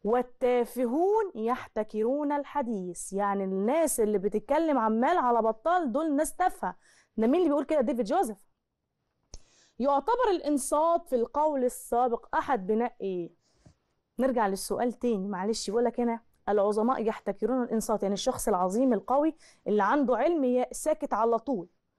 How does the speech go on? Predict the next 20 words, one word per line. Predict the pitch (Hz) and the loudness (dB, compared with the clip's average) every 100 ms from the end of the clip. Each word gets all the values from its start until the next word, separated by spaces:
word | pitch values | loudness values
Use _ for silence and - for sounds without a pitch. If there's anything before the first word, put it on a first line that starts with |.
| _ _ _ | _ _ _
بي-، | 190 233 262 | -4 0 0
بيسمع، | 220 233 285 - 202 165 - | 0 0 0 -2 -6 -12 -14
بيسمع، | 185 233 226 - 175 | -4 -2 -2 -4 -10
يعني | 180 190 190 | -8 -8 -4
إنصات | 214 - 302 320 | -4 0 0 0
يعني | 247 220 | 0 0
يستمع، | 214 - 220 | -2 -2 -4
بيستمع | 190 202 - 269 | -4 -6 -4 -4
كويس | 247 233 196 | -2 -4 -4
جدًا. | 180 - _ _ _ _ _ 370 | -8 -14 _ _ _ _ _ -2
أما | 508 494 370 | 0 2 2
الناس | 440 480 | 2 0
التافهة | 427 - 403 392 392 | -2 0 -2 0 -2
بتتكلم | - - - 349 403 294 | -2 -6 -2 0 0 0
عمال | 220 226 262 | -2 -2 -2
على | 262 202 | -2 -2
بطال. | 190 - - 143 _ _ _ _ - | -8 -14 -18 -18 _ _ _ _ -2
يعد | 285 359 539 330 | 0 2 0 0
الإنصات | 320 - 285 - 302 311 294 | -2 0 -2 -2 0 0 0
هنا | 214 214 175 | -6 -6 -8